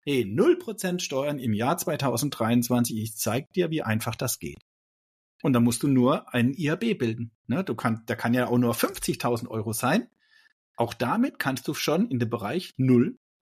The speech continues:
Prozent Steuern kommen. Dann ist deine Anlage noch kleiner oder du nutzt eben nur fünfzigtausend I A B.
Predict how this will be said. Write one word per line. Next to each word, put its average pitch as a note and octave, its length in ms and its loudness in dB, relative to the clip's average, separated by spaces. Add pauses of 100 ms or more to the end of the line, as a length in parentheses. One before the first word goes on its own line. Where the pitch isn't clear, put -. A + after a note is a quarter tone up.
(160)
Prozent A2+ 360 0
Steuern G3 360 0
kommen. G#2 260 -6 (540)
Dann A#2+ 100 -2
ist G#2+ 180 -4
deine B2 220 0
Anlage A#2 420 0
noch G3 220 0
kleiner A2+ 440 0
oder C#3+ 200 0
du - 100 -8
nutzt D3 460 2
eben A#2+ 220 4
nur A#2 160 4
fünfzigtausend A2 720 -2
I G#2+ 160 -8
A G#2+ 60 -10
B. A2 200 -10